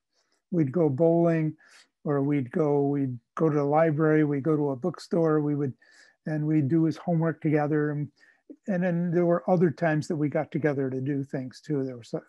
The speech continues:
some special events. Um, and one of the best times we had was at the, God, I almost, <laughs> I almost had to twist his arm behind his back. No, you wouldn't do that.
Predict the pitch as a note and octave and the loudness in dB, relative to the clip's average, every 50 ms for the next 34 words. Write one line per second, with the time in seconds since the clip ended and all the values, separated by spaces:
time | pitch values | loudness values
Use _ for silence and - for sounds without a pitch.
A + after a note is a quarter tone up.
0 | E3+ D3 - - E3+ D3+ C#3 - - - D3+ C3+ - E3 C#3 C3 A#2 A#2 D3 D3 | -12 -10 -6 -6 -6 -6 -6 -6 -6 -6 -6 -4 -4 -6 -6 -6 -4 -6 -6 -6
1 | C#3+ C#3+ C#3 - - - _ _ _ _ _ _ _ _ _ _ _ _ _ - | -6 -8 -10 -14 -20 -20 _ _ _ _ _ _ _ _ _ _ _ _ _ -10
2 | F#3 E3 D3 C#3+ C3+ C3+ C3 - _ _ _ _ _ _ _ _ _ _ _ _ | -6 -4 -4 -4 -4 -4 -8 -10 _ _ _ _ _ _ _ _ _ _ _ _
3 | _ _ _ _ _ - E3 D3+ D3 C#3+ C3+ C3 C3 A#2 _ _ _ _ _ _ | _ _ _ _ _ -10 -8 -8 -8 -8 -8 -10 -10 -14 _ _ _ _ _ _
4 | _ - E4+ - - E3+ E3+ E3+ D#3+ D3 B2+ B2+ B2 A#2+ D#3 D3+ D3 - - - | _ -20 -16 -10 -6 -4 -2 0 0 0 -2 -2 -4 -4 -4 -4 -4 -6 -8 -10
5 | C#3+ C#3 C3+ C3+ B2 C#3+ D3+ C3+ B2 C#3+ C#3 B2+ C3 C#3+ C3 - - - - _ | -8 -6 -6 -6 -4 -4 -4 -2 -2 -4 -4 -4 -6 -8 -10 -12 -14 -20 -20 _
6 | _ _ - E3 C#3+ C#3 - D3 C3 B2 A#2+ - _ _ _ _ _ _ _ _ | _ _ -4 -4 -4 -4 -6 -8 -8 -8 -12 -18 _ _ _ _ _ _ _ _
7 | _ _ _ _ _ _ _ _ _ _ _ _ _ _ _ - E3+ D3+ C#3+ A#2+ | _ _ _ _ _ _ _ _ _ _ _ _ _ _ _ -6 -6 -6 -6 -6
8 | B2 D#3+ F3 D3+ C#3+ - - - - _ _ - - - _ _ _ _ _ _ | -6 -6 -6 -6 -8 -10 -12 -18 -20 _ _ -20 -20 -20 _ _ _ _ _ _
9 | - - - D#3+ - - _ - G3 C3+ - - - D#3+ C#3+ D3+ E3+ - _ _ | -16 -12 -10 -10 -10 -8 _ -4 -4 -4 -4 -4 -4 -4 -2 -4 -6 -8 _ _
10 | - _ _ - _ _ - - F3 E3 D#3 - - C#3 B2 C#3+ C#3+ C#3+ D3 C#3 | -20 _ _ -20 _ _ -8 -4 -4 -2 -2 -4 -6 -6 -4 -2 -2 -2 -2 -4
11 | C3 C3+ A#2 B2+ D3 D3 C#3 C#3 B2+ A2+ - D#3 C3+ C3 C3 - - E3+ D#3 D3+ | -4 -6 -6 -6 -6 -4 -4 -4 -6 -6 -6 -8 -8 -8 -8 -8 -6 -4 -4 -2
12 | D3 D3 D3 D3 F3 D#3+ D#3 D3 C3 C3+ B2+ A#2+ C3 B2 B2 C3+ | 0 0 0 2 2 0 0 0 -2 -2 -4 -4 -8 -10 -12 -14